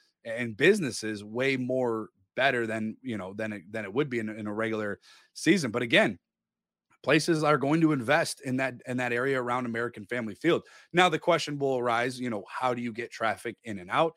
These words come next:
This isn't a political show. I'm not gonna give you a political opinion about it 'cause, number one, you didn't tune in to hear it. Number two, that's not <laughs> what I do. But I think there's, if there's a will, there's a way. There's areas around American Family Field that they, that they can utilize to, to help with traffic and parking and whatnot.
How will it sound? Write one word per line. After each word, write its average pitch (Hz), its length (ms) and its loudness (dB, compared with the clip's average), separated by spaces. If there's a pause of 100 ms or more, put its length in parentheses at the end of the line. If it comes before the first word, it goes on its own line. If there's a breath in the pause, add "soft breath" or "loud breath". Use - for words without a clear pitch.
(840 loud breath)
This 160 260 4
isn't 190 200 2
a 180 40 6
political 180 460 4
show. 190 400 4 (320)
I'm 143 140 0
not 156 220 2
gonna 151 140 0
give 151 140 2
you 151 80 4
a 143 40 0
political 151 440 0
opinion 170 320 -2
about 175 180 -2
it 170 100 -10
'cause, 123 120 -14
number 127 200 -4
one, 170 260 2
you 151 120 0
didn't 139 200 -4
tune 143 180 -2
in 139 120 -2
to 120 60 -6
hear 156 220 0
it. 170 80 -6
Number 139 180 -4
two, 202 180 -6
that's 156 260 -2
not 156 200 -6
<laughs> - 40 -20
what 180 140 4
I 131 120 0
do. 156 360 4 (480 soft breath)
But 185 260 4 (220)
I 156 140 2
think 170 300 -6
there's, 160 280 0
if 143 160 -4
there's 151 220 4
a 139 60 0
will, 160 240 6
there's 131 180 2
a 117 60 -4
way. 120 260 -2
There's 123 240 -6
areas 131 420 -4
around 127 420 -4 (340)
American 131 460 -2
Family 120 340 -4
Field 127 300 -2
that 110 140 -6
they, 117 180 -4
that 117 160 -10
they 117 120 -6
can 117 180 -6
utilize 107 500 -4
to, 104 260 -6
to 98 360 -12
help 120 280 -6
with 101 100 -10
traffic 110 560 -4
and 90 120 -20
parking 120 420 -4
and 104 100 -6
whatnot. 101 360 -6